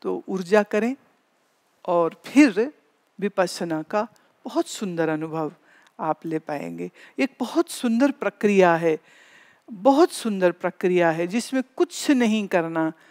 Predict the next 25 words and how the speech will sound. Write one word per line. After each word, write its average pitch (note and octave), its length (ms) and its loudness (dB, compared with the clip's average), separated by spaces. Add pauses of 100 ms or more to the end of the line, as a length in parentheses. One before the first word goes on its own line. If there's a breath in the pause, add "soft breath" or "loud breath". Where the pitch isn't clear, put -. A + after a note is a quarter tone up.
(200 soft breath)
मात्र G#3 340 2
बैठना E3+ 520 -2
है। E3 240 -6 (420 soft breath)
काया F3 260 4
दर्शन, F3 640 -6
सेंसेशंस E3+ 800 -8
को E3 120 -10
देखना, F#3 680 -6 (360 soft breath)
श्वासोच्छ्वास - 1040 -2
को - 120 -8
देखना, E3 640 -4 (560 soft breath)
फिर F3+ 140 -10
विचार E3+ 460 2
को F3 180 -6
देखना, E3 600 -6 (420)
फिर E3+ 200 -10
भावनाओं F3 520 -2
को E3+ 140 -8
देखना। E3 460 -6
तो - 400 -20
सूक्ष्म, - 500 -10
सूक्ष्म, G#3 520 -10
सूक्ष्म G3+ 600 -8
वस्तुओं F3+ 480 -6
से B3+ 280 0